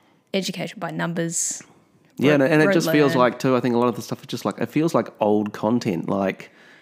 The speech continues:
Speaker 2: this is all old stuff that you guys are just repackaging
Speaker 1: Yeah.
Speaker 2: from the nineteen fifties and sixties and seventies, eighties, and you're putting a new spin on it in terms of the names of the thing, but the, if you dig underneath, it's still the same thing, man.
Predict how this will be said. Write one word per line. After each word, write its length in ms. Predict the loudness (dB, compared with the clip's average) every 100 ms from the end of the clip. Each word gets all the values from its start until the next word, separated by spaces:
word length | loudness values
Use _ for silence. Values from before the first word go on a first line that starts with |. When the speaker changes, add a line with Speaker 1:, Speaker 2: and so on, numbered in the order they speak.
| _
Speaker 2:
this 160 | -4 0
is 100 | 2
all 260 | 4 2 4
old 280 | 2 2 -2
stuff 560 | -4 0 0 -2 -8 -2
that 220 | -2 -2
you 160 | -2
guys 320 | 0 0 0 0
are 60 |
just 240 | -2 -4 -2
repackaging 880 | -2 -2 -6 -4 -2 0 0 -2 -6 -14 -20 -14
Speaker 1:
Yeah. 280 | -8 -6 0
Speaker 2:
from 220 | 2 4
the 60 | 4
nineteen 340 | 4 4 2
fifties 520 | 0 -4 -2 -2 0 0
and 120 | -2
sixties 540 | -4 -6 -4 -4 -2
and 80 | -4
seventies, 400 | -4 -2 -2 -2
eighties, 320 | 0 0 0
and 120 | 0 -2
you're 80 |
putting 260 | -2 -2 0
a 40 |
new 140 | 0 0
spin 320 | -2 -4 0
on 140 | 0
it 140 | 0 -2
in 160 | -6
terms 240 | -4 -4 -4
of 80 | -6
the 80 |
names 420 | -4 -2 0 0 0
of 140 | -2
the 80 | -2
thing, 360 | -2 -2 -2 -4
but 180 | -4
the, 160 | -4 -4 -6 -20 -18 -6
if 160 | -4 -2
you 100 | 0
dig 220 | 2 4
underneath, 640 | 4 4 4 4 2 0
it's 160 | -6 -8
still 260 | -4 -2
the 140 | -2 -2
same 340 | -2 -2 -2
thing, 300 | -2 -2 0
man. 340 | 0 -2 -2